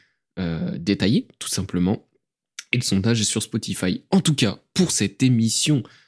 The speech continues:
On a du beau monde. On a du beau monde à accueillir pour cette, euh, pour cette semaine. En rubrique numéro une, l'invité de cette semaine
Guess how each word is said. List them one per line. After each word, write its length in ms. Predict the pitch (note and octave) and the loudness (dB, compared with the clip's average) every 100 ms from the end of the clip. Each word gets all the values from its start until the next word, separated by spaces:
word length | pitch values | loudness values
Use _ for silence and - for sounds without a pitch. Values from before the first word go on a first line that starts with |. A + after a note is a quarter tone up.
| _ _ | _ _
On 60 | A2+ | 2
a 80 | D3 | 4
du 140 | B2+ | 4
beau 160 | A#2 B2 | 4 6
monde. 280 | A#2 G#2 F2+ | 6 4 2
On 100 | G2+ | 2
a 80 | A#2+ | 2
du 140 | A2+ | 0
beau 140 | G#2 A2 | 2 2
monde 260 | B2 B2+ | 4 2
à 80 | G#2 | 2
accueillir 500 | G#2 - G#2 G2+ B2+ | 0 0 0 2 0
pour 220 | - - | -4 -6
cette, 280 | - G#2 - | -2 -2 0
euh, 240 | F#2 F#2 | 0 0
pour 200 | F2+ G2+ | -2 -6
cette 200 | - C3 | -4 -2
semaine. 460 | - A2 G2+ A#2+ C#3+ - | -2 2 4 4 2 -2
En 80 | A2+ | -2
rubrique 400 | A2 B2+ C3+ C3+ | 2 2 2 2
numéro 400 | A#2 A2 G#2 G#2 | 2 4 2 2
une, 220 | D3+ D3+ G#2 | 4 4 4
l'invité 380 | A#2 A#2 A2+ A2+ | 2 0 0 2
de 100 | G#2 | 2
cette 180 | G#2 | 0
semaine 460 | - G2 G#2 G2+ - | -2 2 4 4 0